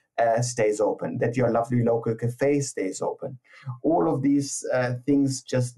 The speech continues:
bind you closer to your local neighborhood. And that is something that we actually want and that we have been lacking, um, generally speaking, in, in,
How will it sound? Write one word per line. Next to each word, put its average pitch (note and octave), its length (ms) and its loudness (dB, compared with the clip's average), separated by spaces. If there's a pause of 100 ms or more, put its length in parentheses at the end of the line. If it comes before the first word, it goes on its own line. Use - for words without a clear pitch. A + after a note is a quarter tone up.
bind C3 480 2
you A#2+ 280 0
closer B2 460 0
to A2+ 140 -4
your G#2+ 180 2
local G#2 320 0
neighborhood. B2+ 680 0 (560)
And B2+ 240 2
that C#3+ 200 2
is C#3 160 -2
something B2+ 340 2
that A#2 140 -2
we - 80 -4
actually G#2+ 560 -6 (320)
want A2+ 560 -2
and G#2 120 -4
that A2+ 160 -2
we G#2+ 120 -6
have A2 260 -2
been G2+ 340 -2
lacking, A2 640 -4 (360)
um, G2 200 0
generally F#2+ 400 -2
speaking, - 540 -8
in, F#2 200 -6
in, - 300 -4